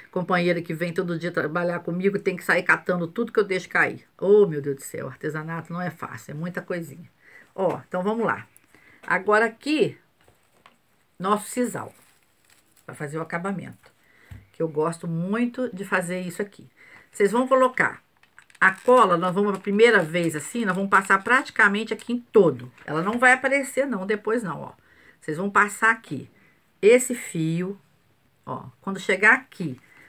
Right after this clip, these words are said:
vocês passam mais um pouco da cola. Olha,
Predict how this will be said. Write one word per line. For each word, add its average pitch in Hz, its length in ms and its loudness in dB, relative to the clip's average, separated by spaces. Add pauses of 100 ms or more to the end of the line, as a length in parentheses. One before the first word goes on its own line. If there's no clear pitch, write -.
vocês 151 220 -6 (140)
passam 202 380 6
mais 180 200 0
um 165 60 -8
pouco 160 260 -2
da 151 120 -6
cola. 156 640 -6 (800)
Olha, 135 400 -8